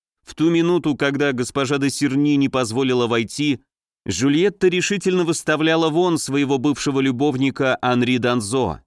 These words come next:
твоего зятя. «Анри?» изумился барон.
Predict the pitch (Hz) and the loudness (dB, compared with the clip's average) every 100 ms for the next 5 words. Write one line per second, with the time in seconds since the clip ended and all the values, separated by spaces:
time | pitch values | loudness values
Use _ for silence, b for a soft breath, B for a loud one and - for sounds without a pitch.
0 | - 98 107 101 101 82 95 80 - 78 | -8 -2 0 0 -2 0 -4 -4 -10 -14
1 | - _ _ _ _ - 120 127 123 110 | -18 _ _ _ _ -8 -2 0 2 2
2 | 120 175 175 _ _ _ - 120 131 131 | 0 -2 -6 _ _ _ -4 -2 2 2
3 | 135 123 135 127 131 139 135 | 2 0 -2 0 0 0 -2